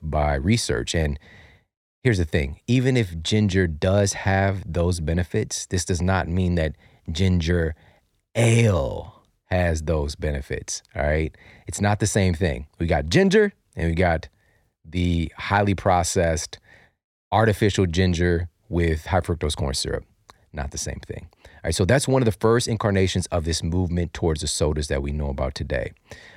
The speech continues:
Another one is root beer. All right, and this is pretty cool. So utilizing,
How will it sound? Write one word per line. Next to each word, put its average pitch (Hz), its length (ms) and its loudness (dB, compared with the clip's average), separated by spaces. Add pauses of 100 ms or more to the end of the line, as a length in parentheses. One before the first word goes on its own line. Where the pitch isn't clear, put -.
(140)
Another 127 300 4
one 123 320 2
is 92 220 0
root 80 360 -2
beer. - 320 -8 (380)
All 71 100 -18
right, 73 60 -10
and 78 100 -6
this 95 140 0
is 85 80 -2
pretty 76 260 -2
cool. 69 220 -6
So 73 240 -2 (400)
utilizing, 110 1080 4